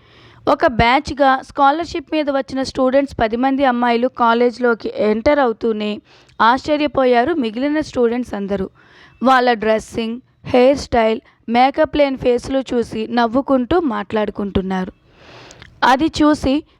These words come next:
కొంచెం గిల్టీగా అనిపించినా చదువే ముఖ్యం కాబట్టి మౌనంగా వెళ్తున్నారు వర్షిణి బ్యాచ్ అంతా. ఇంతలో కొంతమంది అబ్బాయిలు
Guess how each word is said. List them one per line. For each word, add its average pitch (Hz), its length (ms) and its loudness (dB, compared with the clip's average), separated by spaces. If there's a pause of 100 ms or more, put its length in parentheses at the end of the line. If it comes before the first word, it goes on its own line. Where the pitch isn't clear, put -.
(120)
కొంచెం 349 400 2
గిల్టీగా 285 520 -2
అనిపించినా 262 800 -2 (240)
చదువే 269 500 2
ముఖ్యం 294 380 0
కాబట్టి 233 680 -2
మౌనంగా 269 540 0
వెళ్తున్నారు 240 640 -2
వర్షిణి 233 540 -4
బ్యాచ్ 202 340 -2
అంతా. 190 340 -6 (580)
ఇంతలో 370 440 4
కొంతమంది 269 560 -2
అబ్బాయిలు 226 680 0